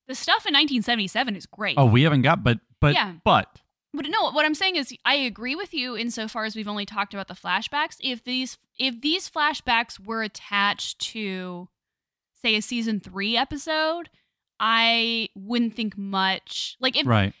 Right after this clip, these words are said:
Speaker 1: they, these flashbacks are not putting these episodes over the top. Like, they, if they weren't attached to what I think is some pretty stellar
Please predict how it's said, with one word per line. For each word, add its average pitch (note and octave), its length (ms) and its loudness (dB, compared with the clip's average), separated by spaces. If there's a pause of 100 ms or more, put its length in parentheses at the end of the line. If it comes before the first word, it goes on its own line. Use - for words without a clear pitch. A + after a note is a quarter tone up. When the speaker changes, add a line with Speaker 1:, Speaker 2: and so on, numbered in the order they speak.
(120)
Speaker 1:
they, D#4+ 260 2
these E4+ 240 -6
flashbacks D#4+ 460 0
are A#3+ 80 -2
not A3+ 240 -2
putting B3+ 300 -4
these A3+ 200 -2
episodes G3+ 500 -4
over F3+ 280 -8
the F3 120 -16
top. - 440 -14
Like, F#3+ 220 -2
they, A3 380 0
if A3+ 240 -6
they G3+ 280 -4
weren't B3 340 -4
attached A3+ 540 -6
to G3+ 360 -8
what G#3 140 -2
I G3+ 80 4
think D#4 240 -4
is C4 100 -6
some A3+ 140 -6
pretty A#3 220 -4
stellar G3+ 540 -4